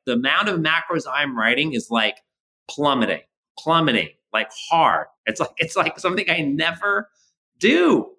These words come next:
It's like, I never do this. But that's something that I think this is the thing. It's that programmers think that X powerful feature is the thing that makes or breaks the thing. My experience is that the most powerful features, the more experience you have in a programming language,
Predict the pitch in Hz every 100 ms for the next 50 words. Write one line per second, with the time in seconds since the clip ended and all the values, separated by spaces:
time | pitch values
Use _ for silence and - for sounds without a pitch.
0 | - 160 185 170 214 196 190 208 226 233
1 | 233 277 180 104 - - - _ _ _
2 | - 226 - - - _ _ _ _ _
3 | 180 220 - - - 214 214 214 226 214
4 | 208 208 180 175 214 208 - 185 185 165
5 | 175 175 208 214 185 156 - 151 147 -
6 | 180 196 196 190 180 - - 202 196 165
7 | - - 180 - - 175 180 - 160 -
8 | 190 - 156 139 - - 175 175 160 139
9 | 131 151 165 - 147 113 147 156 - 131
10 | - 185 180 160 151 - _ _ 120 143
11 | 190 233 - 170 156 156 156 156 143 151
12 | 180 202 - 165 - 151 123 113 101 113
13 | - - _ 123 117 117 143 214 220 -
14 | 185 170 156 156 139 139 131 117 143 131
15 | 110 95 95 107